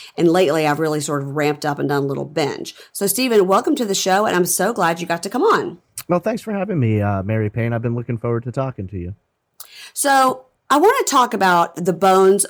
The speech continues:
Speaker 1: of your podcast, Trace Evidence. I want my listeners to really understand exactly what it's about because I think the title of it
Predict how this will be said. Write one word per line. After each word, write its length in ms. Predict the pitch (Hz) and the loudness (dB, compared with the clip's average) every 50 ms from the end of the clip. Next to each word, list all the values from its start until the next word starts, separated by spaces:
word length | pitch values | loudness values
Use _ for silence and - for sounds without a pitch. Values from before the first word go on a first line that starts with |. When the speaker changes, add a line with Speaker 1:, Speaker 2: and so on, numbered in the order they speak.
| - - | -2 -2
Speaker 1:
of 140 | 175 170 170 | -2 -2 -2
your 100 | 175 - | -4 -2
podcast, 520 | - 165 143 147 - 165 143 135 139 - | 0 0 0 0 -2 -4 -4 -4 -6 -6
Trace 260 | - - 143 143 139 | -6 -6 -6 -6 -4
Evidence. 440 | - - 147 139 143 139 139 135 - - | -6 -6 -4 -4 -4 -4 -4 -6 -4 -2
I 40 | 180 | 0
want 200 | 202 240 285 311 | 0 2 2 2
my 100 | 285 254 | 2 0
listeners 600 | 220 214 214 208 - 196 190 180 170 170 170 - - - - _ - | 0 0 0 0 0 0 0 0 0 0 -2 -4 -8 -16 -20 _ -6
to 140 | - 208 190 | -2 0 2
really 340 | 175 190 196 196 196 - | 2 4 4 4 4 2
understand 520 | - 180 180 170 175 175 - 165 160 156 147 | 2 0 0 0 -2 -2 -2 0 0 0 0
exactly 560 | 147 151 139 160 156 147 151 - 170 160 151 | -2 -4 -2 -2 0 -2 -2 -2 -2 -2 -2
what 140 | 147 151 143 | -2 -2 -2
it's 180 | 139 143 - | -2 -4 -4
about 440 | 143 139 139 156 147 147 135 - - | -6 -4 0 2 2 2 2 0 -2
because 280 | 175 180 190 196 180 180 | -4 -4 -4 -2 -2 -2
I 60 | 175 | -4
think 400 | 180 - 196 196 196 196 - - - - - - - _ _ _ _ - - - _ _ | 0 2 4 4 4 2 0 -6 -20 -20 -20 -20 -20 _ _ _ _ -20 -20 -20 _ _
the 160 | - 180 196 185 | -2 0 0 0
title 540 | - - - 226 226 240 233 214 202 190 | 0 -2 0 0 0 2 2 2 4 4
of 140 | 180 175 165 | 4 4 4
it 280 | 170 165 160 - - | 4 2 2 0 -6